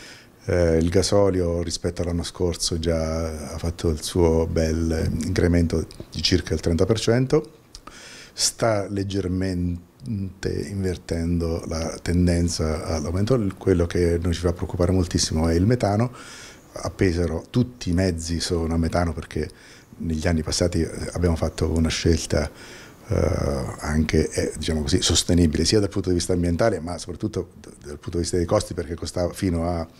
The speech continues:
eh, dicembre dell'anno scorso costava molto, molto meno ri-, anche rispetto al gasolio. O-, ad oggi misuriamo incrementi del costo della materia prima, quindi metano, eh, di oltre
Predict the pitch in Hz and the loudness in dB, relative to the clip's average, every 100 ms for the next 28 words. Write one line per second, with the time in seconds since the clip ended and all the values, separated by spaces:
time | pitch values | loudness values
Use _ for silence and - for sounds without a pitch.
0 | - - - - - - - - - - | -20 -20 -20 -20 -20 -10 -8 -6 -8 -8
1 | - - - - - - - - 78 - | -12 -12 -12 -14 -16 -20 -20 -16 -14 -4
2 | 92 87 95 87 90 82 87 - 92 87 | 0 4 4 4 0 0 -2 -2 -2 -2
3 | 82 - 87 82 82 104 95 90 90 85 | -2 0 2 2 0 2 2 2 2 0
4 | 85 95 95 90 85 78 92 80 - 92 | 0 2 2 2 0 0 -2 -2 0 2
5 | 113 151 110 110 139 - - 101 113 107 | 2 4 4 4 2 0 -2 2 2 2
6 | 107 104 113 113 120 - 104 104 - 104 | 2 2 0 0 0 0 0 2 2 4
7 | 101 90 80 80 78 - - 123 113 107 | 4 2 -4 -8 -10 -16 -8 0 2 4
8 | 110 104 95 82 76 - 82 - 87 87 | 4 4 2 0 -4 -6 -8 -8 -4 -4
9 | - 104 101 - - 85 82 80 85 87 | 0 2 2 0 -4 -4 -4 -4 -4 -2
10 | 82 82 71 82 73 76 - 67 76 123 | -2 -4 -4 -4 -2 -2 -4 -2 -2 -2
11 | - - - - - - 98 90 82 82 | -8 -16 -20 -20 -20 -6 0 4 4 4
12 | 82 101 107 120 123 123 120 123 | 2 4 6 6 4 4 2 2